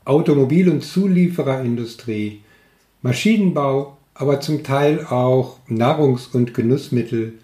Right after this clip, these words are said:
sogar Beautyhandel oder die Logistik reduzieren zum Teil erheblich ihre Personalkapazitäten.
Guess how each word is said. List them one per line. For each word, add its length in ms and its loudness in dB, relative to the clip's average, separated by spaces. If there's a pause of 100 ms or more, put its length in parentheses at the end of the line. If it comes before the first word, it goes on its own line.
(320)
sogar 360 0
Beautyhandel 1160 0
oder 320 4
die 160 -2
Logistik 720 -2 (680)
reduzieren 680 0
zum 300 -6
Teil 340 -2 (100)
erheblich 800 0
ihre 400 -2 (160)
Personalkapazitäten. 1500 -4